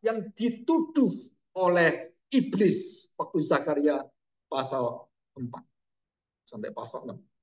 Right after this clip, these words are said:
Dan dikatakan bahwa apa yang dilakukan oleh Imam Yosua, kerohanian dia,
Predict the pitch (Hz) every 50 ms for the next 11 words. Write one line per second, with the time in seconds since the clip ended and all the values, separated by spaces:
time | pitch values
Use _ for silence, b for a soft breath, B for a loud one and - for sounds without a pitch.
0 | _ _ _ _ _ _ _ _ _ _ _ _ _ _ _ _ _ - 143 160
1 | 170 175 175 - 175 170 185 185 208 214 180 175 175 175 175 175 220 247 262 254
2 | 277 262 254 240 226 247 - 220 208 196 185 165 165 - 311 285 - 294 277 254
3 | 240 233 240 240 214 208 202 214 196 190 180 170 165 160 - 302 254 151 120 113
4 | 127 - _ _ _ _ _ _ _ _ _ _ _ - - 190 196 214 202 190
5 | - - 175 185 220 294 330 311 294 247 208 175 156 147